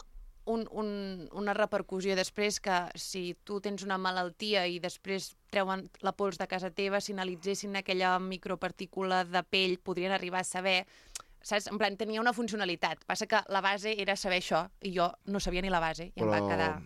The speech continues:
Speaker 2: cuidado. És que, clar, és també important, al final. Tu dius, «Podran descobrir-ho amb la pols». Si vius sol.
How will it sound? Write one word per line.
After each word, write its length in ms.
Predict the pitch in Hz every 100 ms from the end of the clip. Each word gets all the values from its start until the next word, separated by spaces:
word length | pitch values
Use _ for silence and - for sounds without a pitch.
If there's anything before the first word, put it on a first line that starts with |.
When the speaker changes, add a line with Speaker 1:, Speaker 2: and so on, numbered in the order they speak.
| -
Speaker 2:
cuidado. 440 | - 101 104 92 87 85 - - - - - - -
És 120 | - -
que, 120 | -
clar, 200 | 92 78 90 - -
és 100 | -
també 160 | 117
important, 420 | 101 - 90 104 90
al 100 | 82
final. 280 | 82 76 - - - - - _
Tu 120 | -
dius, 180 | 120 101
«Podran 260 | 120 117 135
descobrir-ho 380 | 135 135 127
amb 80 | 139
la 100 | 123
pols». 460 | 87 90 80 - - - - - - - _ - _ -
Si 160 | -
vius 240 | 82 - -
sol. 240 | 107 78